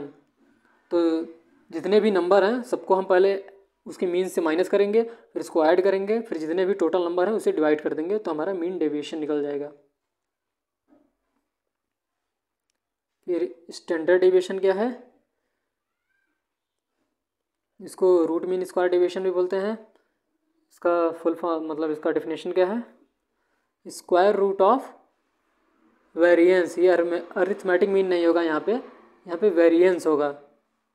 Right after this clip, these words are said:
यहाँ पे जो variance लिखा हुआ है ना, ये वाला variance, यही वाला variance आप यहाँ पे लिख लीजिएगा। square root of variance को क्या बोलते हैं, Standard deviation।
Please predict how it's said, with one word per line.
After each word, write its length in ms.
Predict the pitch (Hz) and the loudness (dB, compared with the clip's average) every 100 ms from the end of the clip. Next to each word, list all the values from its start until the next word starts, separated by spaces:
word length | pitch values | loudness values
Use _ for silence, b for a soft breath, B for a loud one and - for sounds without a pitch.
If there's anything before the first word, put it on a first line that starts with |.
| _ _ _ _ _ _ _ 170 | _ _ _ _ _ _ _ -8
यहाँ 240 | 160 165 | -6 -4
पे 120 | 165 | -4
जो 140 | 170 170 | -2 0
variance 360 | 165 165 175 | 2 2 -2
लिखा 140 | 165 180 | -2 0
हुआ 180 | 175 180 | 2 0
है 100 | 185 | -2
ना, 360 | 247 - - _ _ _ _ _ _ 165 | -4 -8 -20 _ _ _ _ _ _ -2
ये 80 | 165 | 2
वाला 160 | 170 | 2
variance, 520 | 165 165 185 240 - - _ _ 160 | 2 2 2 -2 -6 -18 _ _ -2
यही 160 | 160 | 0
वाला 180 | 160 170 | 2 2
variance 440 | 160 151 190 233 - | 2 0 -2 -6 -8
आप 200 | 175 175 | -8 -6
यहाँ 260 | 170 151 151 | -6 -6 -2
पे 100 | 160 | -2
लिख 200 | 151 170 | -2 -4
लीजिएगा। 360 | 151 147 147 - _ _ _ - | -2 -2 -2 -10 _ _ _ -20
square 340 | - 165 165 | -6 -2 0
root 160 | 170 180 | 0 0
of 100 | 160 | 2
variance 320 | 160 160 170 | 2 0 -2
को 100 | 175 | -4
क्या 140 | 165 | -2
बोलते 240 | 165 165 180 | 0 -2 -4
हैं, 300 | 202 269 202 | -6 -8 -14
Standard 520 | - 160 151 190 269 - _ _ _ _ - | -12 -10 -4 -4 -4 -12 _ _ _ _ -6
deviation। 680 | 151 151 151 147 139 156 | -4 -2 -2 -4 -4 -8